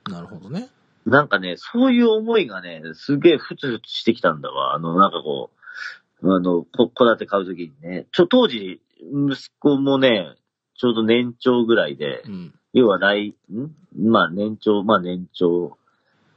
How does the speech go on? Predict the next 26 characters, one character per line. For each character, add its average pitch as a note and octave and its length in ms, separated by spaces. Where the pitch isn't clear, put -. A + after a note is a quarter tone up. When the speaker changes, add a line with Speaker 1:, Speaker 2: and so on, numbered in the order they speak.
Speaker 1:
年 B2+ 340
中 C#3 260
か。 F2 340
だ G#2+ 100
か G2+ 80
ら - 20
要 D#3 180
は A#2 140
も G#2+ 260
う F#2 60
再 C#3 120
来 E3 200
年 F#3 160
に F3 80
は B2+ 80
小 D3 160
学 D#3 180
校 G#2 100
入 G2 200
る D2 80
よ C#2 100
と。 - 240
Speaker 2:
う B2+ 60
ん - 20
う A2+ 60
ん。 F#2 260